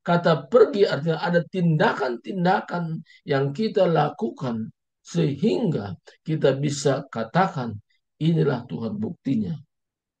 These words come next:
di mana engkau sudah memilih aku, dan aku pergi dan menghasilkan buah."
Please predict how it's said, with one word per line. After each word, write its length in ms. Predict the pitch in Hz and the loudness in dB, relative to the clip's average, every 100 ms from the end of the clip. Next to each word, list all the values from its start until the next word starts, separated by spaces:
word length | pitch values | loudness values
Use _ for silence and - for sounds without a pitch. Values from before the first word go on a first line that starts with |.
| _ | _
di 80 | 101 | -10
mana 320 | 95 95 - | -8 -8 -6
engkau 320 | 135 139 135 | -6 0 0
sudah 480 | 127 - 123 - - | -2 -8 -6 -6 -8
memilih 720 | 127 101 92 90 107 160 165 - | -8 -8 -6 -6 0 2 2 -2
aku, 320 | 151 - - _ _ _ _ _ _ _ _ _ | -14 -14 -18 _ _ _ _ _ _ _ _ _
dan 160 | - - - | -20 -18 -12
aku 400 | 110 - - 139 | -10 -10 -12 -8
pergi 560 | 147 196 220 262 - - _ _ _ _ _ _ _ _ _ _ _ | 2 4 4 2 0 -8 _ _ _ _ _ _ _ _ _ _ _
dan 320 | - 120 117 - | -2 0 0 -4
menghasilkan 560 | - 113 104 90 - 87 | -6 -4 -4 -8 -10 -8
buah." 320 | 87 71 - | -10 -12 -20